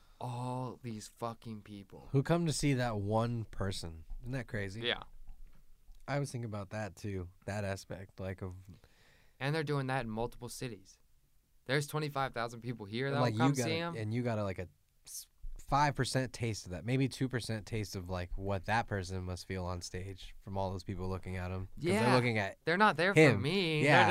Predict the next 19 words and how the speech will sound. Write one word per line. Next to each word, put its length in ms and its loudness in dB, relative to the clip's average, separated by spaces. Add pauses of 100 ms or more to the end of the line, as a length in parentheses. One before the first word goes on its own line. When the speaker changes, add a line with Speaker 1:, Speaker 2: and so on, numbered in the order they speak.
Speaker 1:
there 80 4
for 140 -2
Speaker 2:
And 140 2
you're, 200 10
Speaker 1:
him. 60 10
Speaker 2:
like, 240 8 (500)
thirty 300 6
feet 260 4
away, 400 8
and 80 2
you're, 160 6
like, 200 2 (220)
getting 320 2
chills. 500 2
Like, 140 2
Speaker 1:
No, 100 6
Speaker 2:
um, 80 4
Speaker 1:
you're, 120 2
like, 200 4